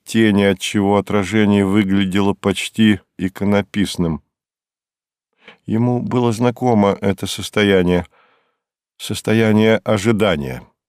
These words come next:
Ожидание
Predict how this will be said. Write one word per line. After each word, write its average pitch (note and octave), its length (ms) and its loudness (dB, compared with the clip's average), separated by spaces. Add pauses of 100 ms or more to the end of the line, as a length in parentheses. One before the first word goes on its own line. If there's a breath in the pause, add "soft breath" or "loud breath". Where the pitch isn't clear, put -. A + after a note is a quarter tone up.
(1500)
Ожидание G#2 920 2